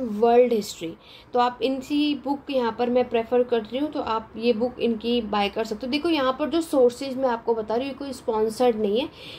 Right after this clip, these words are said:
ये मैं आपको अपने according बता रही हूँ कि history के लिए अगर आपको कोई भी बुक purchase करनी है तो कौन सी helpful रहेगी। Otherwise एनसीईआरटी को concept ज़रूर clear करो, ठीक है। तो यहाँ पर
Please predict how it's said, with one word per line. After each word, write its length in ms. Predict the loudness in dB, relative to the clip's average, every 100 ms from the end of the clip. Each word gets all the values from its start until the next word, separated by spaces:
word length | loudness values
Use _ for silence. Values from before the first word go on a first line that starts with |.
| -2
ये 100 | 0
मैं 100 | 2
आपको 280 | 0 -2 -6
अपने 440 | -4 -6 -8 0
according 480 | 0 2 2 2 2
बता 240 | 0 -2 -4
रही 120 | -4
हूँ 80 | -4
कि 120 | -2
history 460 | -2 -2 -6 -8 -4
के 260 | 0 2
लिए 160 | 4 2
अगर 220 | 2 0
आपको 280 | -2 -2 -4
कोई 240 | 2 4 4
भी 120 | 0
बुक 200 | -2 -4 -4
purchase 460 | -8 -2 0 0 0
करनी 340 | -2 0 -2
है 160 | -2 -4 -8 -18 -10
तो 60 | -8
कौन 340 | -2 2 2
सी 220 | 0 -2 0
helpful 420 | 2 0 2 0
रहेगी। 440 | 2 2 0 0 -4 -4 -20 -4 0
Otherwise 680 | 2 2 0 0 -2 -2 2
एनसीईआरटी 640 | 2 2 0 0 0 -2
को 120 | -6 -4
concept 540 | 0 0 2 -2 -2
ज़रूर 420 | 0 2 2 2
clear 360 | 0 0 4 4
करो, 280 | 2 -2 -2 -6 -20 -14 -6
ठीक 180 | -4 -2
है। 120 | -4 -10 -4 4
तो 60 |
यहाँ 340 | 6 4 2 -2
पर 160 | 0 -2